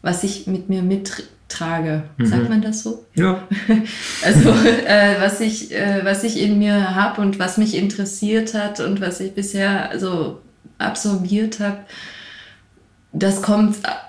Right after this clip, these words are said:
Speaker 1: gewissen, in gewissen Weisen kommt das immer irgendwie raus. Aber das heißt für mich überhaupt nicht, dass ich immer sozusagen improvisiere im neuen Musikstil, das, oder
Speaker 2: Hm.
Speaker 1: wenn man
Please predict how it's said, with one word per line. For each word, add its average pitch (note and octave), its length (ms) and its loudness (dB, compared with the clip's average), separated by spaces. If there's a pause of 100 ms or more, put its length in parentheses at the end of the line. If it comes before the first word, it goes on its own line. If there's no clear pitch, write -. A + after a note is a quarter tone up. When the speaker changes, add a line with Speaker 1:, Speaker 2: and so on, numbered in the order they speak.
(160)
Speaker 1:
gewissen, G3+ 760 2
in F#3 200 2
gewissen G3+ 400 0
Weisen F#3+ 360 0
kommt G3+ 200 0
das F#3+ 140 -4
immer F#3+ 500 2 (140)
irgendwie G3 560 4
raus. E3+ 680 -2
Aber G#3 640 2 (380)
das F#3 280 -4
heißt G3 380 -4
für F#3+ 200 -4
mich G3 300 0
überhaupt G3 560 -2
nicht, G3 400 -2
dass E3+ 180 -6
ich - 240 -6
immer F3+ 420 -2 (880)
sozusagen F3 600 0
improvisiere F3 1000 0 (240)
im F3+ 440 2
neuen F3 420 0
Musikstil, F3 1400 -2
das, D#3 240 -6
oder D#3 320 -2
Speaker 2:
Hm. B2+ 320 6
Speaker 1:
wenn C3+ 120 6
man D#3+ 40 4